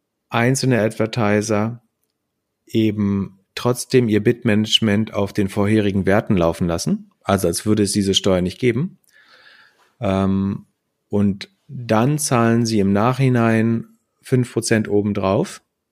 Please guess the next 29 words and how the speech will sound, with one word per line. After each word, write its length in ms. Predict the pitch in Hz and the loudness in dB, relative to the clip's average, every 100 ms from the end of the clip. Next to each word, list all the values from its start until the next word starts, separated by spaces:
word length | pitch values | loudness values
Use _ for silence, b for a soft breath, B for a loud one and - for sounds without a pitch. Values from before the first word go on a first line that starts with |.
| _ _ _ _ - | _ _ _ _ -6
Das 240 | 104 - | -4 0
heißt, 380 | 101 104 104 - | 2 2 0 -4
sie 180 | 107 101 | -4 -2
sind 440 | 104 104 98 98 _ - - | 0 0 -2 -6 _ -20 -8
von 180 | 120 110 | 0 2
heute 180 | 110 | 4
auf 100 | 101 | 2
morgen 220 | 113 104 104 | 2 2 2
fünf 240 | 113 - | -4 -4
Prozent 300 | 101 - 87 | -4 -2 0
unprofitabler, 880 | 107 110 127 127 127 127 160 208 - _ _ _ _ _ _ | -2 -2 -4 0 0 2 0 -2 -12 _ _ _ _ _ _
was 320 | 98 - - _ | -8 -8 -14 _
schon 200 | - 107 | -2 2
mal 320 | 98 90 - - | 2 2 -2 -6
unheimlich 340 | 113 110 101 101 | 0 2 0 0
dumm 240 | 117 127 | 0 2
wäre. 340 | 139 139 151 B B B B B B B _ | 0 0 -2 B B B B B B B _
Und 140 | 117 113 | -2 2
dann 180 | 107 107 | 2 2
hat 160 | 120 | 0
es 120 | 120 | 0
eher 180 | - 107 | 2 4
den 140 | 107 107 | 4 2
Charakter, 440 | 107 98 101 95 | 2 2 0 -2
als 200 | 87 - | -2 -2
würde 200 | 95 95 | 0 0
tatsächlich 520 | 98 87 - 90 87 | 0 0 0 -2 0
der 140 | 87 85 | 0 0
Advertiser, 680 | - 82 95 85 87 90 | -2 -4 0 0 -2 -4